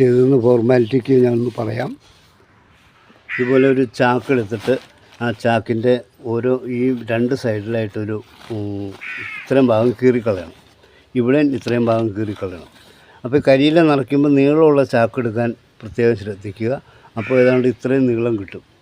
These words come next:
ഇവിടം വരെ നീളം കിട്ടുന്ന രീതിയിൽ നീളമുള്ളൊരു ചാക്ക് എടുക്കുക. അപ്പോൾ ഇതിനെ നമുക്ക് ഗ്യാപ്പിട്ട് രണ്ട്, ഉം, ഹോൾ ഉണ്ടാക്കാൻ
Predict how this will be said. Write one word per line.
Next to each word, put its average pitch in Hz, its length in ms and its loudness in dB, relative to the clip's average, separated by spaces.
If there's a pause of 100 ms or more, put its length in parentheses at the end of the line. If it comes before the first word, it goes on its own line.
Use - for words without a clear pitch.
(160)
ഇവിടം 123 260 -4
വരെ 120 120 -2 (140)
നീളം 117 300 -2
കിട്ടുന്ന 110 280 -8 (120)
രീതിയിൽ 107 240 -2 (140)
നീളമുള്ളൊരു 120 560 2
ചാക്ക് 104 260 -4
എടുക്കുക. 85 260 -16 (600)
അപ്പോൾ 123 180 -4
ഇതിനെ 139 240 6
നമുക്ക് 127 240 2 (160)
ഗ്യാപ്പിട്ട് 123 440 2 (100)
രണ്ട്, 117 220 0 (440)
ഉം, 110 440 -10 (300)
ഹോൾ 131 320 4
ഉണ്ടാക്കാൻ 113 340 0